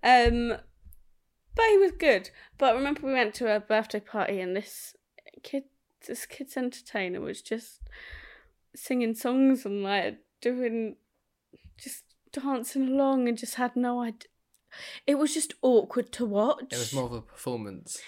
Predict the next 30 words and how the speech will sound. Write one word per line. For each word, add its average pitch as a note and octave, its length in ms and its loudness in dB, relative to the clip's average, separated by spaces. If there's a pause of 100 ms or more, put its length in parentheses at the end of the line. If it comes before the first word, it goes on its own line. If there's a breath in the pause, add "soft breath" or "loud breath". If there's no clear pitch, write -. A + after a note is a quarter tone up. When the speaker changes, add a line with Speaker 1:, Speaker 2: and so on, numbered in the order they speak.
(140)
Speaker 1:
Yeah, B3 640 4 (260)
but - 180 4
really B3 420 4
bad. A#3 680 0
And B3+ 160 4
it - 40 2
Speaker 2:
It's B3 80 2
Speaker 1:
was - 60 0
like, B3 120 4
Speaker 2:
like C#4 100 8
we D#4 60 8
Speaker 1:
"Oh, C#4+ 60 10
I've C4 100 12
Speaker 2:
all - 60 0
Speaker 1:
gotta B3+ 180 8
Speaker 2:
bought - 80 -4
Speaker 1:
press, - 180 6
Speaker 2:
tickets. - 400 -4
Speaker 1:
I've C#4 140 4
gotta C4 140 8
press C#4 220 4
play D#4 340 8
now. B3+ 320 10
Oh, C4+ 340 8 (160)
ne-, C4+ 260 6 (140)
next C#4 320 6
song. C4+ 380 10 (320 loud breath)
Oh C4 180 8
no, C4+ 380 8 (100)
okay." A#3 340 6